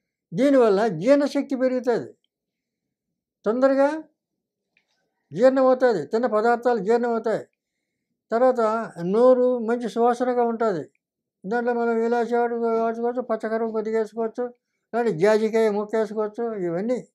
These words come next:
సుగంధ ద్రవ్యాలు. కాబట్టి దీనివల్ల ఈ రకంగా మనం వాడాలి. కానీ దీంట్లోగా, ఆ, జర్దాలు, పొగాకు ఇవన్నీ కలిపి వేసేటప్పటికి నోరు చెడిపోతుంది. తర్వాత లేనిపోని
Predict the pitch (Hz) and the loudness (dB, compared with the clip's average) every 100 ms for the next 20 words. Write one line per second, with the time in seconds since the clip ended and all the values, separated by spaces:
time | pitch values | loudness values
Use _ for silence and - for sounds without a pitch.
0 | _ _ 160 220 226 214 220 214 147 - | _ _ -6 -4 -4 -4 -4 -4 -6 -12
1 | _ _ _ _ _ - 220 247 247 226 | _ _ _ _ _ -6 -2 0 0 0
2 | 226 233 233 _ _ _ 170 247 262 254 | 0 -2 -10 _ _ _ -4 0 2 2
3 | 247 190 202 262 277 277 277 269 262 262 | 2 0 -2 2 2 2 0 0 0 0
4 | 226 233 240 214 185 208 240 _ _ _ | 0 0 0 0 -2 -4 -8 _ _ _
5 | 185 233 254 233 233 233 226 220 214 156 | -6 -2 0 0 0 0 -2 -4 -10 -12
6 | 185 202 180 165 214 214 233 226 233 233 | -8 -6 -2 0 0 0 0 0 -2 -2
7 | 214 226 220 233 220 214 220 226 220 214 | 0 0 -2 -4 -4 -4 -2 -4 -4 -4
8 | 220 220 214 208 202 190 208 185 180 180 | -2 -2 -2 -4 -4 -6 -6 -4 -4 -6
9 | _ _ _ _ 143 151 196 220 214 226 | _ _ _ _ -6 0 2 2 2 2
10 | 226 233 233 240 254 285 277 _ _ _ | 2 0 0 0 0 -4 -8 _ _ _
11 | _ _ 196 214 233 233 254 294 294 _ | _ _ -4 -2 0 0 0 -2 -6 _
12 | _ _ _ _ _ 143 208 240 240 240 | _ _ _ _ _ -2 0 0 -2 -2
13 | 226 240 294 | -2 -2 -4